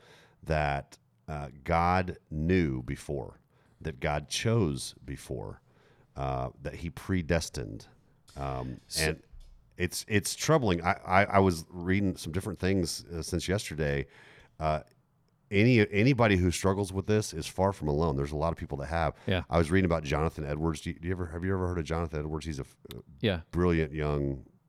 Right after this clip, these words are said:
Speaker 1: guy from a long
Speaker 2: S-,
Speaker 1: way back.
Speaker 2: s-, what's it, sixteen hundreds, seventeen hundreds?
Speaker 1: That sounds right. I can't
Speaker 2: I can't
Speaker 1: remember. It's
Speaker 2: remember
Speaker 1: a
Speaker 2: exactly.
Speaker 1: long way back. But he, he actually called, uh, this,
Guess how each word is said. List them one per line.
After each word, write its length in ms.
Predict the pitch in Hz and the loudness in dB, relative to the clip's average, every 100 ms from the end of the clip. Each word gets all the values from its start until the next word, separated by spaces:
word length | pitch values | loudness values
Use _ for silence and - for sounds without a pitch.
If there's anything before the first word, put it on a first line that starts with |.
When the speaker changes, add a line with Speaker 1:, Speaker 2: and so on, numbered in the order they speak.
| _ - | _ -8
Speaker 1:
guy 240 | 71 71 | -6 -6
from 200 | - 65 | -6 -8
a 40 | |
long 440 | 64 71 78 78 71 | -4 0 2 2 0
Speaker 2:
S-, 100 | 67 | 2
Speaker 1:
way 120 | 123 | 2
back. 180 | 113 107 | 2 0
Speaker 2:
s-, 220 | 113 - - - | -2 -10 -14 -4
what's 260 | 107 98 | -4 -4
it, 80 | 92 | -8
sixteen 320 | - 123 123 | -8 -4 0
hundreds, 340 | 117 123 127 - | 0 0 -6 -8
seventeen 380 | - 120 120 127 | -2 -2 0 -2
hundreds? 340 | 131 131 - | -2 -6 -10
Speaker 1:
That 100 | - | -12
sounds 360 | - 76 80 76 | -6 -4 -4 -2
right. 260 | 82 82 - _ _ _ _ | -4 -4 -10 _ _ _ _
I 40 | - | -12
can't 160 | - | -6
Speaker 2:
I 40 | 95 | -4
can't 100 | 90 | -2
Speaker 1:
remember. 80 | 85 | -2
It's 80 | 80 | -2
Speaker 2:
remember 120 | 82 | -4
Speaker 1:
a 40 | |
Speaker 2:
exactly. 160 | 76 80 | -4 -2
Speaker 1:
long 120 | 82 | 0
way 120 | 78 | 0
back. 300 | 69 73 67 - - - - _ | 0 -2 -2 -10 -20 -20 -20 _
But 120 | 87 | -4
he, 360 | 82 95 120 123 | -2 2 2 0
he 240 | 90 107 104 | -2 -2 2
actually 380 | 101 - 95 87 | 2 2 0 0
called, 540 | - 90 90 90 78 _ 71 80 | 0 4 4 4 0 _ -14 -6
uh, 340 | 76 69 67 - _ - _ 65 | -4 -4 -6 -10 _ -20 _ -6
this, 360 | 71 80 - | -2 -2 -4